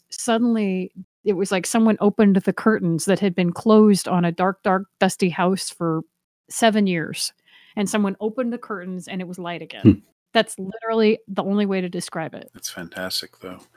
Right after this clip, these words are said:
Speaker 1: And,
Speaker 3: But,
Speaker 1: and
Speaker 3: uh,
Speaker 1: to find, and then, so now I'm just angry because, like, I wasted <laughs> so many years of my life because the information wasn't out there. <laughs>
Speaker 2: Yeah.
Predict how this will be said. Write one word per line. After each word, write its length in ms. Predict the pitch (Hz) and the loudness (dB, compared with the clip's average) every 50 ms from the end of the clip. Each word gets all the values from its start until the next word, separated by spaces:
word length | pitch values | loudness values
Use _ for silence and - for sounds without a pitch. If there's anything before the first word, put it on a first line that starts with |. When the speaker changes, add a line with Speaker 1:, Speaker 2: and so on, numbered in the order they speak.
| - - - - - | -20 -20 -18 -14 -8
Speaker 1:
And, 180 | 226 208 196 196 | -6 -2 2 4
Speaker 3:
But, 200 | 202 - 196 - | 4 4 4 2
Speaker 1:
and 160 | - 214 190 | -6 -8 -8
Speaker 3:
uh, 40 | 185 | -8
Speaker 1:
to 60 | - | -8
find, 340 | 185 _ - 254 247 226 208 | -8 _ 0 0 2 2 0
and 100 | 196 202 | -2 -2
then, 120 | 208 202 185 | -2 -2 0
so 100 | - 220 | 0 2
now 240 | 208 226 294 359 320 | 2 4 4 4 4
I'm 100 | 262 226 | 4 2
just 180 | 208 196 - - | 0 -2 -6 -4
angry 400 | 208 208 240 254 202 175 175 185 | 0 0 0 0 0 -2 -6 -6
because, 420 | 208 196 - - 220 202 196 - | -8 -8 -6 -4 -4 -4 -4 -4
like, 360 | 202 202 202 196 - - _ _ _ _ _ _ _ _ - | -6 -6 -6 -6 -8 -12 _ _ _ _ _ _ _ _ -12
I 120 | 190 190 | -10 -8
wasted 480 | 190 190 208 214 233 233 - - 220 196 | -6 -2 0 0 0 0 -2 -8 -8 -4
<laughs> 120 | - - | 2 4
so 100 | 466 494 539 494 | 6 6 6 4
many 240 | 659 659 415 392 - - | 4 6 6 6 6 6
years 340 | 370 349 - 403 330 - - | 4 6 8 6 4 4 4
of 200 | - 381 359 294 | 2 2 2 2
my 160 | 285 269 254 | 2 4 4
life 360 | 247 233 247 277 311 403 - - | 4 4 4 6 6 4 4 0
because 320 | 294 240 - 269 285 262 | -8 -4 0 0 0 0
the 260 | - 285 285 269 269 277 | 2 0 0 2 2 2
information 480 | 277 254 - 277 262 262 277 269 - - - | 0 0 0 -2 -2 0 0 0 -2 -6 -2
wasn't 320 | 277 285 302 311 330 330 415 | 2 2 2 2 0 -4 -6
out 200 | - _ _ - | -8 _ _ -6
there. 200 | 196 175 185 - - - - - - - | -6 -6 -6 -10 -14 -14 -16 -16 -10 -4
<laughs> 80 | - - - - | -4 -4 -4 -2
Speaker 2:
Yeah. 300 | - 95 92 92 92 92 | 0 2 4 6 6 6